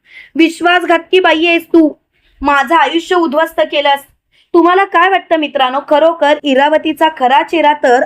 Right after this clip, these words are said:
आता अक्षय समोर आलाय, पण खरोखर इरावती आता सगळं काही स्वतःच्या तोंडाने पुन्हा अक्षय समोर कबूल करेल का? कमेंट करून नक्की कळवा. आणि असेच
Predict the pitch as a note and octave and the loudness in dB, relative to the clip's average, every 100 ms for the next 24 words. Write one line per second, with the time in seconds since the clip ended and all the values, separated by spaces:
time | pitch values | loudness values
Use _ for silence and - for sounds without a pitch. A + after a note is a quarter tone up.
0 | - D4 E4 D4 - D4+ D4+ D4+ D4 D#4 | -2 -2 -2 -2 -2 -4 -2 -2 -2 -2
1 | C#4 C4 C#4 C4 _ _ _ _ _ _ | -2 0 -2 -4 _ _ _ _ _ _
2 | _ - C#4 D4 C#4+ C#4 D#4+ D#4+ C#4+ D4+ | _ -2 0 0 2 2 2 0 0 0
3 | D4+ C4+ D#4 D#4 D#4 D4 B3+ B3+ _ _ | -2 0 0 0 -2 -6 -6 -14 _ _
4 | D4+ C#4 D4+ D4 D4+ - C4 D4+ D#4+ D#4 | -4 -2 0 -2 -2 -4 0 0 0 -2
5 | C#4 A#3 _ _ _ _ _ _ _ - | -2 -10 _ _ _ _ _ _ _ -2
6 | D4 C#4+ D#4 D#4 E4+ E4 C#4 D4 C4+ C#4+ | -2 0 0 0 0 0 0 0 0 -2
7 | D4 C#4+ C#4 E4 D4+ - D4+ D4+ C4+ D#4 | -4 -2 0 0 0 -2 0 0 0 0
8 | D4+ A#3+ D#4 E4 C#4 D#4+ F4 E4+ C4 C#4 | 0 0 -2 -2 -2 -2 -2 0 0 0
9 | C#4 C#4+ D#4 D4+ E4 D4+ C4+ E4+ E4+ C#4+ | -2 -2 0 0 2 -2 -2 -2 0 0
10 | C#4 C#4+ C#4 A#3+ E4+ D#4 B3 - | 0 0 -2 -2 0 0 0 -2